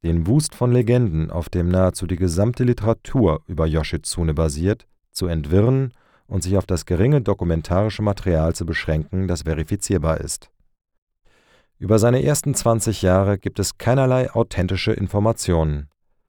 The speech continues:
wenn auch dieses Faktenvakuum von einer Menge fantastischer Geschichten und Legenden ausgefüllt wird. Bekannt sind die nackten historischen Tatsachen seiner letzten vier Jahre.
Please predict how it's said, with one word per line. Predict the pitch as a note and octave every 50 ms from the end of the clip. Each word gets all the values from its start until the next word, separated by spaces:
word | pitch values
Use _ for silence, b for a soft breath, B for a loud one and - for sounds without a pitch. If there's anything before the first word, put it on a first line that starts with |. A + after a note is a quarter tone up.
| _ _ _ _ _ _
wenn | - E2+ F#2 G#2+
auch | B2 B2 -
dieses | - - G#2+ F2 F#2+ F#2 -
Faktenvakuum | - - F2+ - - - G#2 G2+ F#2+ G2+ G#2 G#2+ G#2+ - - A2 A2 A2 A2+ A2+ G2+
von | - - F#2+ F#2+
einer | F2 F2 F2 E2
Menge | E2 F2 G2 B2+ C3+ B2
fantastischer | - - G#2 F#2+ - G2+ F#2 - - F#2+ - A2 G#2
Geschichten | F#2+ F#2+ - - F2 D#2 - - F#2+
und | F#2 F#2 F#2+
Legenden | G#2+ G#2 F2+ F#2+ F2+ D#2+ D2 E2 E2
ausgefüllt | D#2+ D2+ D2+ - - D#2 - - D#2 D2+ - -
wird. | D#2+ D#2+ D#2 - - _ _ _ _ _ _ _ _ _ _ _ _
Bekannt | - G2 - - A2+ C#3+ E3 D3
sind | - - - F#2+ F#2 -
die | F#2 F2
nackten | F#2 A2+ - - - - B2+
historischen | A#2 - - - A2+ A2 G#2+ F#2 A2 G#2+
Tatsachen | - G2 F#2 F2+ F2+ - - F#2+ F2 G2 G2 F#2+ - -
seiner | - - F2+ F2+ F2 E2+ F2 -
letzten | F2+ F2 F#2+ A2 - - - B2 A#2
vier | - - - A2+ A2
Jahre. | G#2 F#2 E2 D#2 D2 C#2+ D2 C#2+ C2+